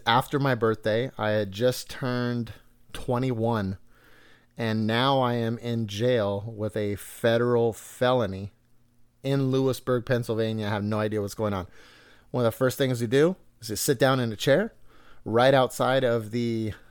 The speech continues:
uh, guard's office, and somebody comes out and just shaves your head right there in front of everybody. And everybody's walking by, all the inmates are there, they're walking by. And so everybody's just kinda watching. It's kind of like an initiation, "Oh, here's another new guy" type thing.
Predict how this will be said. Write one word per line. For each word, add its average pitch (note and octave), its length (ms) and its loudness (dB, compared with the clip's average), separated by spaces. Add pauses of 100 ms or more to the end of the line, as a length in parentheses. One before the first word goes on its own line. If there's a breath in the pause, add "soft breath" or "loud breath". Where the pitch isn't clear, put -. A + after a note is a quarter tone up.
(120)
uh, G#2 440 -4 (120)
guard's A#2 360 0 (100)
office, C3+ 520 -2 (480 soft breath)
and A2 280 -2
somebody C3+ 340 0
comes B2+ 240 -2
out C3+ 300 4
and G#2+ 140 -2
just G2 160 -4
shaves B2 540 0
your A#2 140 2
head A2+ 220 2
right G#2+ 240 0
there G#2+ 160 0
in G2+ 60 -6
front G#2 220 -2
of G2 60 -2
everybody. F#2+ 440 -8 (160)
And G#2+ 140 -4
everybody's A2+ 460 0
walking A2+ 300 0
by, D#3+ 360 2
all A2 140 4
the G#2 120 -6
inmates D#3 380 0
are D#3 60 0
there, D3+ 220 2
they're C3+ 160 2
walking C#3 320 -2
by. C#3+ 400 -2 (480 loud breath)
And A2 140 -8
so B2 120 0
everybody's A#2+ 460 2
just A2 140 -6
kinda A#2 200 0
watching. A2 440 2
It's G#2 120 -8
kind A#2+ 180 -2
of G#2+ 80 -4
like G#2 180 -2
an G#2 100 -4
initiation, A2+ 640 -4
"Oh, A2 100 -2
here's A2+ 220 -2
another G#2+ 300 -2
new A#2+ 160 -2
guy" B2+ 180 4
type B2 260 -2
thing. C3 260 -4